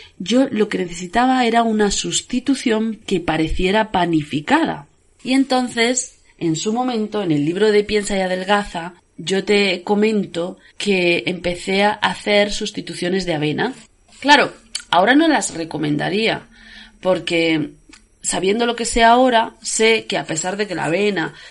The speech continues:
siempre se ha dicho que es muy buena, que baja el colesterol y que todo eso, en el fondo es un carbohidrato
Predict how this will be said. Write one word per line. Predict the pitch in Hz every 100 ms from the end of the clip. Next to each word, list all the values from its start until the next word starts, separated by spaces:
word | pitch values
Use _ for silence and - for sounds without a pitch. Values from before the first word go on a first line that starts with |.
| -
siempre | - 185 165
se | 170
ha | 170
dicho | 175 185
que | 175
es | 165
muy | 160
buena, | 147 160 214 226 175 147
que | 151 160
baja | 156 160
el | 170
colesterol | 165 160 - 156 185 208 214 175
y |
que | 147
todo | 151 151
eso, | 185 196 226
en |
el | 208
fondo | 160 180 190 214
es | 233
un | 220
carbohidrato | 139 - 117 - 185 185 156 135